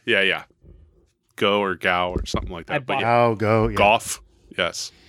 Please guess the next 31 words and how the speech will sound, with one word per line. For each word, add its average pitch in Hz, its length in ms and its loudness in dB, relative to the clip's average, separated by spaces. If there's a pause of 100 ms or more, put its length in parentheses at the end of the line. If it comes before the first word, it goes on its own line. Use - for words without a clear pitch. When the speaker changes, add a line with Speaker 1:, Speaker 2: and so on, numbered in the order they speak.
(460)
Speaker 3:
Yeah. 160 80 -2
Speaker 1:
All 139 80 2
Speaker 3:
It - 420 -8
Speaker 1:
right. 120 80 4
Speaker 3:
started 226 220 6
with 156 120 6
a 107 40 2
G. 101 220 2
I 139 160 4
was 156 160 4
with 104 120 0
you. 110 140 -4 (600)
Speaker 2:
There 233 100 -2
we 113 40 4
Speaker 1:
Yeah. 110 140 4
Speaker 2:
go. 131 60 -20 (760)
Speaker 1:
It 123 140 0
sounded 139 280 2
like 135 220 2
you 123 80 4
had 117 220 0
more 117 240 4
along 92 340 4
those 92 220 0
lines. 87 640 -2 (1500)
Speaker 3:
Hmm. 90 300 -10 (1700)
Speaker 2:
Okay, 208 160 -4
Sean, 180 320 2
number 220 200 4
three. 226 380 -2
Speaker 1:
<laughs> - 40 -20